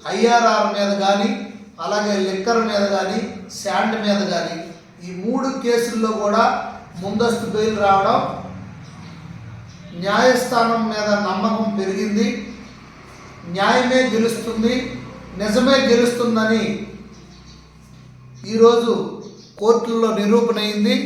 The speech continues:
ఎందుకంటే భువనేశ్వర్ అమ్మగారు already నిజమే గెలుస్తుంది యాత్ర ఓ పక్క చేస్తుండగానే ఇది రావడం మాకు చాలా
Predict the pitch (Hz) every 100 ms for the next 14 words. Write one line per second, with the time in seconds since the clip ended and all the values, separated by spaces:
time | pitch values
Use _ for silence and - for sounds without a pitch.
0 | 190 214 226 233 233 233 190 220 247 240
1 | - 220 208 214 214 202 196 214 220 220
2 | 202 196 214 220 208 202 202 202 202 190
3 | 196 196 196 190 185 202 196 196 202 208
4 | 202 202 196 196 202 196 - - - -
5 | - 180 196 180 190 208 208 - - -
6 | - - _ 175 180 175 180 190 202